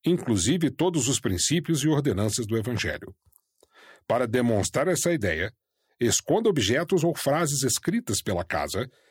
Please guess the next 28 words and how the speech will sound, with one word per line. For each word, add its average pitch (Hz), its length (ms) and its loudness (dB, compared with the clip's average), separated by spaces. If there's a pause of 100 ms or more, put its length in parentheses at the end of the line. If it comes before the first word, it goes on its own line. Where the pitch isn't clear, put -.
(160)
que 107 140 -2
representem 117 680 0
coisas 143 460 2
que 120 140 -2
foram 147 260 0
restauradas 101 680 -2
em 117 60 -2
nossos 95 340 -2
dias, - 520 -10 (680)
como 95 240 -2
chaves 110 420 0
do 90 100 -4
sacerdócio, 104 800 -2 (440)
ordenanças 104 600 0
do 82 100 -6
templo, 147 560 -2 (480)
escrituras 139 840 2
e 170 80 2
dons 120 320 0
espirituais. 110 880 -4 (760)
Os 101 180 0
membros 117 320 0
da 101 120 0
família 123 420 0
podem 123 260 0
procurar 113 500 -2
por 190 160 0
elas 110 420 -2